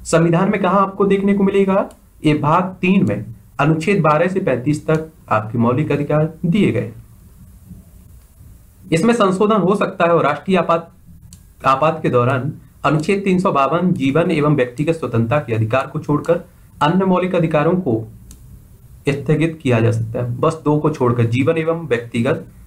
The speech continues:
स्वतंत्रता को छोड़कर। इसमें सं-, इसमें किसी भी तरह का संशोधन नहीं किया जा सकता है। मौलिक संविधान में सात मौलिक अधिकार हुआ करते थे।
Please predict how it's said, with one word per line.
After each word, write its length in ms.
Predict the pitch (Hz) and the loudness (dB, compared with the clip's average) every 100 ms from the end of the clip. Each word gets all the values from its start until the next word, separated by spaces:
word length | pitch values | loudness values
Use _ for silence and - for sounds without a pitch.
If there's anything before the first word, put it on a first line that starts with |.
| - | -4
स्वतंत्रता 420 | 185 180 113 107 | 0 0 0 0
को 120 | 101 - | -4 -6
छोड़कर। 380 | - - - - - - - - - - - - - | -8 -8 -8 -14 -20 -20 -20 -20 -20 -20 -20 -20 -8
इसमें 220 | 143 151 160 | -2 0 0
सं-, 680 | 139 - - - - - 143 | -2 -6 -14 -20 -20 -6 -2
इसमें 440 | - 147 220 - - - | 0 2 0 -4 -8 -4
किसी 220 | 156 185 | 0 2
भी 200 | 175 165 | 2 2
तरह 220 | 170 135 | 2 0
का 160 | 127 147 | 0 -2
संशोधन 440 | 127 123 127 139 | -2 -2 0 2
नहीं 260 | 139 113 113 | 2 2 2
किया 120 | - | 0
जा 100 | - | -4
सकता 280 | - - - | -8 -12 -10
है। 260 | 120 - - - - - | -10 -12 -20 -20 -10 0
मौलिक 320 | 147 185 233 | 2 4 2
संविधान 380 | 202 185 170 180 | 0 0 0 0
में 440 | 196 202 208 - - | 2 0 0 -4 -8
सात 380 | - 147 165 165 | -2 0 0 0
मौलिक 300 | 151 156 135 | 0 0 0
अधिकार 320 | 113 120 110 | 0 0 0
हुआ 180 | 110 104 | 2 0
करते 280 | 104 - 113 | -2 -8 -10
थे। 160 | - | -12